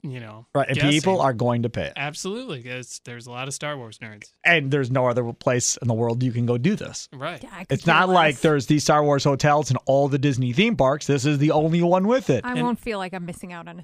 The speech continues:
Speaker 3: a thing. <laughs> I don't care. Have at it.
Speaker 1: And you're talking private buses and stuff, like, custom
Speaker 2: Right.
Speaker 1: buses. That's
Speaker 3: Andy can come back
Speaker 1: Any
Speaker 3: and tell us about it.
Speaker 2: But the
Speaker 1: Yeah,
Speaker 2: crazy part
Speaker 1: there you
Speaker 2: about
Speaker 1: go.
Speaker 2: it is you're not gonna know what the bus looks like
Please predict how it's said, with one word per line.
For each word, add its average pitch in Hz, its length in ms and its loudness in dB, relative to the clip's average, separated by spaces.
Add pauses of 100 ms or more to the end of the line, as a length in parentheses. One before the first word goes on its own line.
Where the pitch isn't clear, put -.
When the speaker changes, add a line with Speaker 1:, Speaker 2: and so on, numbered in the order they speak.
Speaker 3:
a 160 60 -6
thing. 202 380 -6
<laughs> - 0 -
I - 40 -2
don't 302 160 0
care. 196 300 -6 (140)
Have 214 220 -6
at 170 200 -12
it. 180 60 -14
Speaker 1:
And 170 100 -6
you're 170 80 -2
talking 147 540 -6
private 135 500 -8
buses 151 600 -8
and 151 160 -6
stuff, 139 240 -10
like, 127 180 -8
custom 143 460 -10
Speaker 2:
Right. 156 340 4
Speaker 1:
buses. 135 140 -12
That's - 540 -14
Speaker 3:
Andy 233 240 -4
can 190 160 -12
come 196 140 -12
back 175 180 -6
Speaker 1:
Any 160 140 -2
Speaker 3:
and 170 80 -6
tell 175 100 -6
us 170 140 -10
about 170 260 -10
it. 185 100 -14
Speaker 2:
But 175 100 4
the 202 60 6
Speaker 1:
Yeah, 175 60 -2
Speaker 2:
crazy 214 280 4
part 214 160 2
Speaker 1:
there - 20 2
you - 20 2
Speaker 2:
about 180 220 6
Speaker 1:
go. 247 80 2
Speaker 2:
it 170 60 2
is 160 200 2
you're 185 160 4
not 262 200 4
gonna 196 160 2
know 180 120 4
what 180 180 0
the 165 80 4
bus 156 320 2
looks 185 420 2
like 113 460 -4